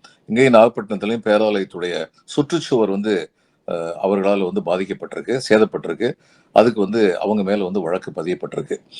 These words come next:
இவர் போற இடத்துல உள்ள இவங்கள்லாம் வந்து இவருடைய ஆதரவாளர்கள்லாம்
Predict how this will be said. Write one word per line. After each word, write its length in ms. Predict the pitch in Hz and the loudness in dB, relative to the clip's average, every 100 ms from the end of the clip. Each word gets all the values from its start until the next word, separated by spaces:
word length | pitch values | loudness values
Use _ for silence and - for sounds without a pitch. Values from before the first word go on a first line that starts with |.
| - - _ | -20 -20 _
இவர் 260 | 107 104 101 | 6 6 6
போற 320 | 139 170 165 | 6 6 6
இடத்துல 240 | 139 147 | 2 2
உள்ள 480 | 135 120 107 101 95 | 0 2 2 4 2
இவங்கள்லாம் 500 | 110 98 107 98 107 | -2 -2 -2 0 -2
வந்து 260 | 87 95 101 | -2 -4 -4
இவருடைய 360 | 90 87 85 90 | -2 -2 -2 0
ஆதரவாளர்கள்லாம் 760 | 110 104 87 85 87 107 80 | 0 2 0 -2 -2 -2 -4